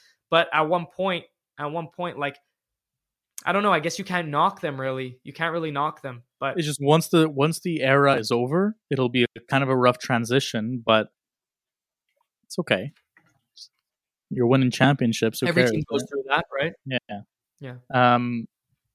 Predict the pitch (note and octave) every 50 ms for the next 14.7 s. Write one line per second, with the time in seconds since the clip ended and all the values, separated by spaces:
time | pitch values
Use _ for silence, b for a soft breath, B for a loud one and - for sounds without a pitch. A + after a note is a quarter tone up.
0 | _ - D3 C#3 B2+ A#2+ A#2 A#2+ A#2+ B2+ C3+ C#3 - D3+ C#3+ B2+ B2 - - B2+
1 | A#2+ A2+ A2 G#2+ G#2+ A2 A2 C3 D3 _ _ _ _ _ _ _ _ _ _ _
2 | _ _ - C3+ B2+ B2 B2 C3 B2+ A#2+ A#2+ A2 - - - - - C#3+ C#3+ C#3+
3 | C#3 C3+ B2+ A#2 - B2 A#2+ B2 - C3+ B2 A#2+ A#2+ A#2+ A#2+ B2+ C3+ C3 A#2+ A2+
4 | A2+ C3 C#3 C3+ B2 - C3+ C#3 C#3 C#3+ C#3 B2 A2+ A#2+ A#2 B2 A2+ - - C3
5 | A#2+ A#2+ A#2 A#2+ A2+ A2+ A2 G#2+ A2 A#2 A#2 A#2 A2 A2 A2+ C3 - _ _ _
6 | _ _ _ _ _ _ - C3+ A#2+ A#2+ A#2 A#2 A#2 A2 B2 B2+ - - - C3
7 | B2+ - - - B2+ B2+ - - C3+ C3 B2+ A#2+ - - - C#3+ C#3 C#3 C#3 C#3+
8 | C#3+ D3 - - C3+ C3 - - A#2+ A#2 - - A2 - A#2 A2 G#2+ - - -
9 | A2 G#2+ A2 G2+ A#2+ A#2 B2 - - C3+ C#3 C#3 - - _ - - - - -
10 | - G#2+ G#2+ G#2+ G#2+ A#2 A#2+ - C#3 C3 - - C#3 C#3 C#3+ - _ _ _ _
11 | _ _ _ _ - - A#2+ - - - D3 D3+ - - _ - - - - C3+
12 | C3 C3+ B2+ A#2 - - D3+ - - - C#3 C#3 - _ - - - - - -
13 | C3 A#2+ C3 D3 C#3+ - B2 A2 - - A2+ - - A2 G#2 _ - A#2 A2+ A2
14 | - - A2 - A2+ G#2+ - - C#3 C#3+ D#3+ F3 E3+